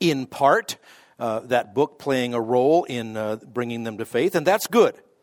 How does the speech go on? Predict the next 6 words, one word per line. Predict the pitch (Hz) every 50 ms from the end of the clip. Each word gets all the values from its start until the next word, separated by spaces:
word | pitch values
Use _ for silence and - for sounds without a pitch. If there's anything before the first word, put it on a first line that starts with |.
| _ _ _ _ _ _ _ _ _ _ _ _
But | - 165 165 -
the | 180 175
interpretation | 180 175 - - 226 285 - 311 - - - 247 269 226 - - 202 180
of | 175 165 135 127 -
this | 196 226 226 - - - -
parable | - - - - 226 233 262 220 156 123 110 98 82 - _